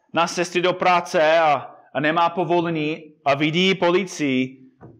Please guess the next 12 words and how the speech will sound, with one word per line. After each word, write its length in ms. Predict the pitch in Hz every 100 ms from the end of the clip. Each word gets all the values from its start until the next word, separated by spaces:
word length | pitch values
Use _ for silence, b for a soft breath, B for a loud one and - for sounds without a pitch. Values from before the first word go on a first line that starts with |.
| _ _ _ _ _ _ _ _ _ _ _ _ -
bude 180 | 147 147
daleko 760 | 165 196 196 202 202 196 196 127
víc 280 | 180 185 196
o 100 | 190
tom 220 | 180 180
přemýšlet, 680 | - 175 170 160 147 117 127
jestli 260 | 127 147
má 160 | 139 139
pokračovat 600 | 135 135 123 131 123 120
dál, 220 | 113 113
nebo 220 | 104 101
ne. 260 | 92 82